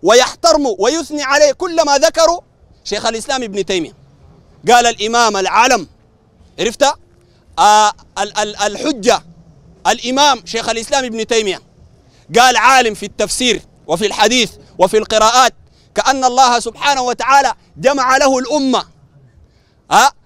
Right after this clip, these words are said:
بي-، بين يديه فهو يأخذ ما ي-، ما ش-، ما يشاء ويدع ما يشاء. ده الإمام الذهبي الأثنى عليه. وقال ابن سيد الناس: "لو حلفت بين الركن والمقام أن، أنه لم يرى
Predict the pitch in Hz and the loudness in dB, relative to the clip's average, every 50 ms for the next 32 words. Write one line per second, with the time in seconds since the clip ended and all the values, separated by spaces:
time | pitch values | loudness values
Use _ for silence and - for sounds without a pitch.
0 | _ _ _ 156 160 233 247 262 254 202 185 233 247 254 247 247 247 247 262 247 | _ _ _ -4 0 2 2 0 0 -2 -2 -2 0 0 2 2 2 2 4 4
1 | 294 302 285 226 170 _ _ _ _ _ - - 208 226 277 285 269 269 277 269 | 2 2 2 -2 -6 _ _ _ _ _ -6 -2 -2 0 0 2 2 2 2 0
2 | 262 254 - 269 247 247 247 247 240 233 240 233 202 214 220 233 - 208 233 - | -2 -4 -6 -6 -4 -4 -2 -2 0 0 0 -2 -2 -4 -6 -6 -6 -6 -8 -6
3 | 220 226 233 233 214 - 285 311 320 - _ _ - 196 226 254 254 226 214 220 | -4 -2 -2 -2 0 0 0 0 0 -2 _ _ -2 2 2 2 2 2 -2 -4
4 | 214 208 196 180 170 - - 131 - - _ _ _ _ _ _ _ _ _ _ | -2 -2 -2 -2 -2 -4 -6 -10 -12 -16 _ _ _ _ _ _ _ _ _ _
5 | _ _ _ _ _ _ _ _ _ - 170 226 240 233 233 247 254 254 247 240 | _ _ _ _ _ _ _ _ _ 0 0 2 2 2 0 0 2 2 2 2
6 | 285 269 277 269 262 262 262 277 - 285 254 254 277 285 294 262 - - _ _ | 2 2 2 0 0 -2 -4 -4 -4 -4 -2 2 4 4 4 4 2 -2 _ _
7 | _ - - - - - 311 - 370 330 294 285 269 277 277 269 - 262 262 262 | _ -20 -6 -2 0 0 0 2 2 2 2 2 0 -2 -4 -2 0 0 0 0
8 | 254 233 254 262 262 277 277 269 202 - - - _ _ _ _ _ - 175 208 | -2 -6 -6 -4 -2 0 0 0 -2 -4 -12 -16 _ _ _ _ _ -6 -2 -2
9 | 226 220 - 262 254 269 294 - - - - 285 262 262 262 262 262 254 254 247 | -2 -2 -2 -2 0 2 2 0 0 -4 -10 -6 -4 -2 -2 -2 -2 -2 -2 -2
10 | 247 269 294 349 330 - 320 320 320 330 339 - 254 254 262 262 247 247 247 240 | -2 -2 -2 -4 -4 -6 -8 -8 -6 -6 -6 -6 -4 -4 -2 -2 -2 0 -2 0
11 | - 262 269 247 202 156 _ _ _ _ _ _ _ _ _ _ _ _ _ _ | 2 2 2 2 2 -2 _ _ _ _ _ _ _ _ _ _ _ _ _ _
12 | - - _ _ _ _ _ - 240 302 311 311 294 285 277 262 233 208 _ _ | -20 -20 _ _ _ _ _ -2 0 0 0 0 0 0 0 0 -2 -4 _ _
13 | _ - - 294 311 302 311 277 277 285 285 311 320 320 320 320 320 302 294 | _ -4 -4 -2 -2 0 -2 -2 -2 0 0 0 0 2 0 0 2 2 2